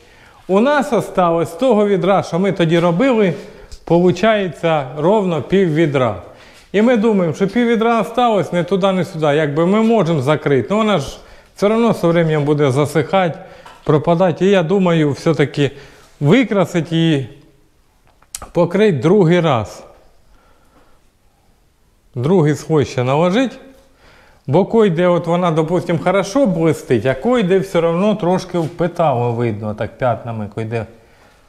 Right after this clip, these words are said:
повпитувало. І, і, коротше, отак. Все-таки будемо, мабуть, другий раз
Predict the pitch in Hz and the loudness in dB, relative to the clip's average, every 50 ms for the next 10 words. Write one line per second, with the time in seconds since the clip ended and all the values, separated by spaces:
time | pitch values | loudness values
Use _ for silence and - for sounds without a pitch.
0 | _ _ _ - 139 143 123 - - 131 117 104 - 110 104 101 101 95 98 98 | _ _ _ -2 -2 -2 -2 -2 -2 -2 -2 -2 -2 -4 -4 -4 -4 -4 -6 -6
1 | 92 - - - - - - - 165 208 233 233 202 - - - - - - - | -10 -12 -16 -20 -20 -20 -8 -2 0 2 2 2 0 -2 -4 -10 -20 -20 -20 -20
2 | - - - - - - _ _ _ - - - - - - - - - - - | -20 -20 -20 -20 -20 -20 _ _ _ -20 -20 -20 -20 -20 -20 -20 -20 -20 -20 -20
3 | - - - _ _ - - _ _ _ _ - - - - - - - - - | -20 -20 -20 _ _ -20 -20 _ _ _ _ -20 -20 -18 -18 -16 -16 -16 -16 -18
4 | - - - - - - 117 143 190 214 220 202 - 185 170 170 180 165 - - | -20 -20 -20 -20 -18 -10 -4 0 2 2 2 2 2 2 2 2 2 0 0 0
5 | 165 156 143 - 117 110 113 - - - - - - - _ _ _ _ _ _ | 0 0 0 0 -2 -2 -2 -4 -8 -16 -20 -20 -20 -20 _ _ _ _ _ _
6 | _ _ _ _ _ _ _ _ _ - - _ _ _ _ _ _ _ _ _ | _ _ _ _ _ _ _ _ _ -20 -20 _ _ _ _ _ _ _ _ _
7 | _ _ _ _ _ - - - - - - _ _ _ _ _ _ _ _ _ | _ _ _ _ _ -12 -10 -10 -10 -12 -16 _ _ _ _ _ _ _ _ _
8 | _ _ _ _ _ _ _ _ _ _ _ _ _ _ _ _ _ _ - - | _ _ _ _ _ _ _ _ _ _ _ _ _ _ _ _ _ _ -8 -4
9 | 185 190 190 175 - 175 175 160 151 196 190 170 180 170 165 160 156 165 160 156 | -2 0 0 -2 -2 -2 -2 0 0 0 0 0 -2 0 0 0 0 0 0 -2
10 | 147 135 147 156 160 143 143 143 139 139 131 117 - - - - | -4 -4 -2 0 0 2 2 2 2 2 2 0 -2 -6 -10 -20